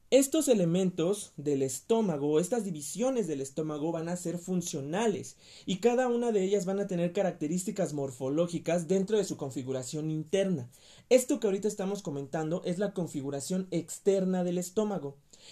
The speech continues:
Y vamos a ver ahorita que todas estas, este, eh, eh, partes anatómicas, perdón, van a tener relaciones anatómicas con otros órganos. Por ejemplo, la curvatura mayor del estómago se relaciona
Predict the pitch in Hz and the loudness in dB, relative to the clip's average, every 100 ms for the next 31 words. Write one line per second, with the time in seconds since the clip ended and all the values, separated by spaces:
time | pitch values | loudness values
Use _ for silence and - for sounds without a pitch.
0 | - 202 214 233 247 226 196 202 214 220 | -6 2 4 4 2 2 2 2 2 0
1 | - 170 185 - - - 156 - 320 339 | 0 -2 -2 -8 -8 -4 0 2 4 4
2 | 277 240 254 254 190 - 160 - 139 143 | 0 -2 -2 0 -2 -4 -6 -6 -6 -4
3 | 139 135 139 139 135 - 151 139 - 160 | -2 -2 -2 -2 -2 -4 -10 -18 -8 -6
4 | 143 - _ - - 190 208 226 214 160 | -4 -6 _ -20 2 2 4 2 0 -2
5 | 127 156 143 - 151 220 139 131 147 233 | -2 -4 -2 -2 -2 -2 -8 -6 -6 -8
6 | - - _ _ - 139 208 214 233 190 | -16 -20 _ _ -14 0 2 4 2 2
7 | 170 175 202 151 - 202 262 320 208 175 | 2 4 2 0 0 2 4 4 2 -2
8 | 147 131 135 139 - 156 175 151 147 143 | -4 -4 -8 -8 -6 -6 -6 -4 -4 -4
9 | 143 156 202 160 120 120 - 170 170 170 | -4 0 0 0 -4 -8 -6 0 0 2
10 | 208 214 220 139 123 _ _ _ _ 156 | 4 4 4 0 -12 _ _ _ _ 0
11 | 165 180 170 180 233 254 233 175 190 202 | 2 4 4 4 6 4 4 2 4 4
12 | 170 - 208 175 143 147 190 - - - | 2 0 2 2 2 -2 -4 -10 -20 -10
13 | - 180 170 175 170 170 226 233 160 160 | 2 4 6 4 2 0 2 2 2 -4